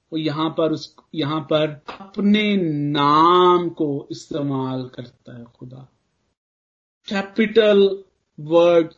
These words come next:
इस्तेमाल हुए हैं लॉर्ड के लिए, और खुदा आखस को कहता है कि उसको ईमान रखने की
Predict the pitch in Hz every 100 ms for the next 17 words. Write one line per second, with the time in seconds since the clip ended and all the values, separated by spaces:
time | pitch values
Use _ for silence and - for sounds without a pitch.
0 | _ 160 - 160 147 139 143 135 135 135
1 | 135 135 139 135 131 139 127 127 127 _
2 | _ _ _ - 147 135 - 170 156 165
3 | 165 165 165 - _ _ _ 160 156 185
4 | - 170 165 143 - 156 156 160 165 _
5 | _ _ _ 156 151 151 151 165 - -
6 | 156 151 139 135 139 143 143 131 _ _
7 | 143 135 143 135 127 127